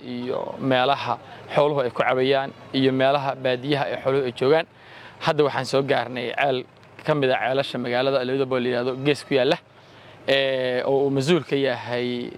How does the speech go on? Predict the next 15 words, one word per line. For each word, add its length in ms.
walaalkeen 560
Bukhaari. 400
Ee, 360
ceelka 520
dhibaatooyin 640
badan 240
oo 360
dayac 360
ah 160
oo, 80
maaragtay, 720
soolaradii 760
iyo 140
haamankii 580
iyo 180